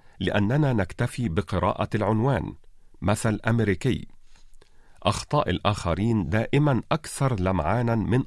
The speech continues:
أخطائنا"، مثل روسي. "قناعتك نصف سعادتك"، مثل إيطالي. "كل امرئ يصنع قدره بنفسه"،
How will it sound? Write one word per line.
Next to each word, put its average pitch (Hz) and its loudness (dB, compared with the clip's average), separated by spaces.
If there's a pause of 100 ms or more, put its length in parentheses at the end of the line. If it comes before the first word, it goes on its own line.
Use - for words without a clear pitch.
أخطائنا"، 90 -4 (640)
مثل 143 2 (100)
روسي. 101 -2 (920)
"قناعتك 131 2 (340)
نصف - 0 (140)
سعادتك"، 101 -2 (360)
مثل 120 0 (100)
إيطالي. 69 -2 (840)
"كل 175 6
امرئ 92 2
يصنع 117 2
قدره 101 0
بنفسه"، 101 -2